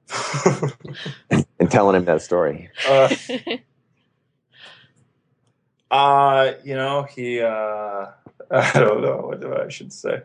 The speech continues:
Speaker 3: <laughs>
Speaker 1: Uh, he's been invited. Uh, he's canceled a few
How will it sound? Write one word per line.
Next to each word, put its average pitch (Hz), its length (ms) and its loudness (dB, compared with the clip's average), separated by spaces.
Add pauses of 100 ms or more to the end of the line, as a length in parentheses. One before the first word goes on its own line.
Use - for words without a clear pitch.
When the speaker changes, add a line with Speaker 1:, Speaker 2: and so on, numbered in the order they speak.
Speaker 3:
<laughs> 311 120 0 (640)
Speaker 1:
Uh, 123 320 6
he's 117 260 -6
been 127 300 -4
invited. 113 680 2 (640)
Uh, 101 340 -2
he's 104 260 -6
canceled 117 560 -2
a 101 60 -4
few - 180 -20